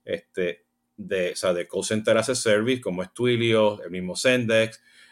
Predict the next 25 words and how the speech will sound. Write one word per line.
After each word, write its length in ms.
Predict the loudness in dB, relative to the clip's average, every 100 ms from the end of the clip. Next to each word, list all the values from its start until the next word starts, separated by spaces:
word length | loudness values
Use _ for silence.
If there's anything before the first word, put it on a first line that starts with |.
| _
este, 920 | -8 -8 _ -4 -2 0 -2 -6 -10
el 60 | -8
mismo 240 | -6 -2
Amazon 360 | -2 0 -2 -2
Connect, 420 | -2 2 2 0 _ _ _
integrada, 760 | -8 -6 -4 -2 0 0 -2 0
pues, 240 | -2 -2
con, 400 | _ -4 -4 -4
con, 360 | -8 -8 -8 -10 _
como 280 | -4 -2 0
ejemplo, 420 | 2 2 2 -2
pues, 120 | -4
con 200 | -6 -6
Salesforce. 600 | -2 -2 -2 -10 -12 -16 _ _ -20 _ _ _ _
Y 120 | 0 4
un 140 | 8
ejemplo 300 | 8 8 6
particular, 440 | 4 4 4 4
o 40 | 4
sea, 360 | 4 4 4
Amazon 540 | 4 4 4 2 0 0
Connect, 540 | 0 4 2 2 -6 _
pues, 240 | 0 0 -2
tú 160 | -10
puedes 320 | 0 2 0